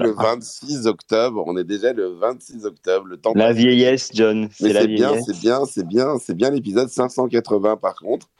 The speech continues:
Speaker 1: Rem.
Speaker 2: Ouais.
Speaker 1: Aujourd'hui, on n'est pas que à Paris, on n'est pas que à Nice, on n'est pas que, d'ailleurs, je dis ça, mais je suis à Lyon.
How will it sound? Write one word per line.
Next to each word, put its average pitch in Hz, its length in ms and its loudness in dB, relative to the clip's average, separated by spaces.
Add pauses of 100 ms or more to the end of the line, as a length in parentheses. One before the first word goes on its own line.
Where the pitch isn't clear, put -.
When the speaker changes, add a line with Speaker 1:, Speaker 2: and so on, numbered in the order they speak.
(300)
Speaker 1:
Rem. 113 320 2 (760)
Speaker 2:
Ouais. 131 300 4 (1400)
Speaker 1:
Aujourd'hui, 117 380 2
on 139 60 4
n'est 101 120 2
pas 123 160 0
que 135 140 -2
à 123 100 2
Paris, 101 580 -4
on 92 80 -6
n'est 90 120 -2
pas 113 160 -2
que 127 140 -4
à 113 140 4
Nice, 95 460 -10
on 82 100 -14
n'est 85 120 -4
pas 98 140 -2
que, 110 120 -4
d'ailleurs, 87 240 0
je 73 60 -8
dis 71 80 -20
ça, 82 160 -2
mais 76 80 -4
je - 60 -12
suis 69 100 -4
à 69 60 2
Lyon. 76 300 0